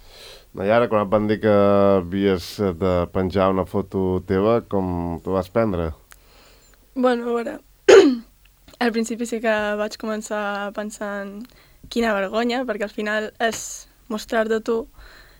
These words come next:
Speaker 2: i jo la veritat és que amb sa gent som massa vergonyosa.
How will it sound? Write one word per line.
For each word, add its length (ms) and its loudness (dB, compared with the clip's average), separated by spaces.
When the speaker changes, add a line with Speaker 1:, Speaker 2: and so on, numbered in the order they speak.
Speaker 2:
i 840 -2
jo 160 4
la 120 0
veritat 280 -6
és 80 -14
que 80 -8
amb 80 -8
sa 100 -6
gent 440 -6
som 240 -4
massa 320 -2
vergonyosa. 540 -8